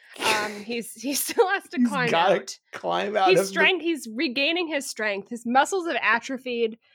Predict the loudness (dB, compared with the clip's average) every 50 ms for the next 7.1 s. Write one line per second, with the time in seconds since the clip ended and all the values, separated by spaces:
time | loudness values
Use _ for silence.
0 | _ -4 -2 -2 -2 -2 -4 -4 -4 -4 -6 -6 -4 -2 -2 -2 -2 -2 -4 -6
1 | -6 -10 -10 -10 2 6 6 6 6 6 -2 -6 -10 -4 -2 0 2 2 4 2
2 | 2 2 0 -6 -10 2 4 4 4 4 2 2 2 2 0 0 0 -2 2 4
3 | 4 4 4 2 0 -4 -6 -8 -10 -20 -20 _ _ 2 4 4 4 2 0 0
4 | 2 2 2 2 0 2 4 4 4 6 4 4 4 2 0 -2 -4 -4 -4 -4
5 | -4 -8 -10 -8 2 4 4 4 4 2 2 2 -2 -4 -4 0 2 4 4 6
6 | 4 4 4 6 6 6 6 4 2 -2 -2 -2 0 2 0 0 0 0 2 2
7 | 0